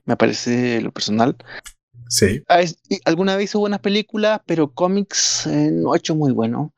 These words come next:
Speaker 2: No han hecho.
Speaker 1: Como te digo, ahora, ah, hizo, en Marvel hizo Darede-, Daredevil, eh, Diablo Guardián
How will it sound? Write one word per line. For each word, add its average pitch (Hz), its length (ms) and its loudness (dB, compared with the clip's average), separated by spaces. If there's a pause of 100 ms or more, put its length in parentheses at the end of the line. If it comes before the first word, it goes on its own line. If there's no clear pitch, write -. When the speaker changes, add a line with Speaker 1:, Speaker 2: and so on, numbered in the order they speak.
Speaker 2:
No 123 120 2
han 107 100 0
hecho. - 140 -10
Speaker 1:
Como 127 180 2
te 127 120 0
digo, 131 200 0
ahora, 131 240 -2 (100)
ah, 151 100 0
hizo, 151 340 0
en 131 320 0
Marvel 147 360 0
hizo 131 580 0
Darede-, 147 640 -2
Daredevil, 147 720 -2 (340)
eh, 120 220 0
Diablo 135 300 0
Guardián 143 500 -2